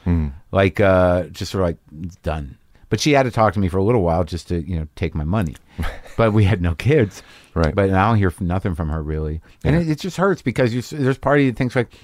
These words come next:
Speaker 2: "Well, we were so close. Why can't," you know, like, because,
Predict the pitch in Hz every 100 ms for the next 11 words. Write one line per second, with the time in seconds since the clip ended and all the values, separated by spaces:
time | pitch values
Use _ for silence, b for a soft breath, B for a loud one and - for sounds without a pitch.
0 | b - 202 214 202 180 143 139 165 -
1 | 208 190 - 156 160 - 160 - b b
2 | b b b b b - 143 151 151 139
3 | 127 123 165 - 185 170